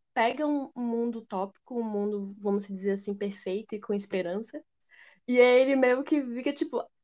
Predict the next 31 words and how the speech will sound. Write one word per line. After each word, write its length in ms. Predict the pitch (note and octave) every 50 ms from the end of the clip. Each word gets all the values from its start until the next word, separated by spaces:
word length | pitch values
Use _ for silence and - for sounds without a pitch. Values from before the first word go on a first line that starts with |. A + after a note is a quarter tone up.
| -
"Acho 200 | - C#4+ C#5 -
que 60 | -
as 100 | A#4+ A#4
coisas 180 | - B4 A4+ A4+
não 60 | A4+ A4+
são 180 | A4+ A#4 F#4+ F#4+
tão 180 | - F#4+ F4 F4
assim, 320 | F#4 G#4 - - A4 A4 A#4+
não. 320 | F#4 A3 E3+ E3+ F3 F#3+ -
Acho 340 | - - B3+ D4+ D4+ - -
que 160 | - - E4+
não 200 | D4+ D4 D4+ D4
é 120 | D4 C#4+ D4+
isso, 240 | E4 D#4+ D#4+ - F4
não." 200 | F#4 E4+ D4+ C#4
E 60 | D4 -
aí 80 | G3
vem 160 | G3+ G#3+ G#3
a 20 | G#3+
distopia 680 | G#3 - - - - B3 G#3+ - B3 A3 G#3+ G#3+ A#3
pra 260 | - - B3 A3+ C4 -
criar 380 | - F4 F4 C#4 B3 B3+ C4 -
todo 300 | - A3+ A#3 B3 C#4+ D#4
um 140 | F4 A4+
caos, 360 | - E4 B3 G#3+ A3+ B3 B3+ B3
assim, 260 | B3 A#3+ A#3+ - -
é 80 | D#4 D#4+
muito 460 | E4 D#4+ D#4+ D#4+ F4+ F#4+ - A4 G4+
bom. 220 | C#4 G3 - - - -
Brincadeira, 580 | G#3 G3 G3+ G3 - A#3+ B3+ D4 - - - -
né? 160 | - F3